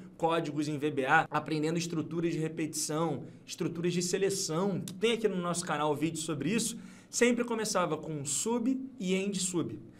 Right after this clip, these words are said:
Dessa vez, ele faz uma estrutura um pouquinho diferente. Ele vem com esse private sub, tá vendo? Depois, ele tem uma outra nomenclatura, worksheet underline change. Change é o evento que a gente tá usando. E esse outro nome meio esquisito que não interessa tanto pra gente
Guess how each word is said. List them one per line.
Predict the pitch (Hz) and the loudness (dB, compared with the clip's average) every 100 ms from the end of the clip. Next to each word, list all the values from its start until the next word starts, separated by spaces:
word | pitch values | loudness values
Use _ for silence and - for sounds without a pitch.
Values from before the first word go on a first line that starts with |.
| - - | -20 2
Dessa | 180 208 208 | 4 4 2
vez, | 147 202 214 - - | 2 2 2 -4 -2
ele | 170 170 | 0 2
faz | 180 175 | 2 0
uma | 185 | -2
estrutura | 190 - 190 185 196 208 | -4 -4 -4 -4 -2 -2
um | 208 | 2
pouquinho | 214 202 202 - 285 277 | 4 2 0 -2 0 0
diferente. | 226 - 226 165 123 - - - - | -2 -4 -2 -2 -2 -6 -12 -20 -4
Ele | 175 165 | 0 2
vem | 175 | 0
com | 175 | 0
esse | 170 - | -2 -2
private | - - 180 202 202 208 | -8 -2 0 2 0 -2
sub, | - 175 170 190 233 - - | -4 -2 -2 -2 -4 -10 -4
tá | 143 | 0
vendo? | 160 233 - - | 0 0 -4 -12
Depois, | - 175 175 196 233 - - | -4 -4 4 6 6 2 -2
ele | 180 | -2
tem | 180 180 | 0 -2
uma | 175 | -2
outra | 165 185 185 | 0 0 -2
nomenclatura, | 196 185 180 151 - 156 190 - - - | -4 -4 0 -2 0 0 0 -4 -12 -8
worksheet | 165 196 196 - 208 202 180 | 6 6 6 0 -2 -2 -2
underline | 165 147 147 139 131 | 0 0 0 -4 -4
change. | - 160 160 - - - | 0 0 0 -4 -10 -6
Change | - 160 143 | -2 -2 0
é | |
o | 151 | 2
evento | 147 143 175 180 | 2 2 -4 -4
que | |
a | 170 | -6
gente | - | -2
tá | 165 | 0
usando. | 165 151 185 226 - - - | 0 0 -2 -4 -8 -16 -2
E | 381 | 2
esse | 226 - | 4 2
outro | 214 202 | 0 0
nome | 190 185 | 0 0
meio | 185 185 | 0 0
esquisito | 185 185 151 185 - | -2 0 0 -2 -2
que | |
não | 202 208 | -4 -2
interessa | 208 180 175 175 | 0 0 0 -2
tanto | 180 180 185 | -4 -4 -4
pra | - 175 | -2 -2
gente | 147 160 170 - | 0 -2 -4 -8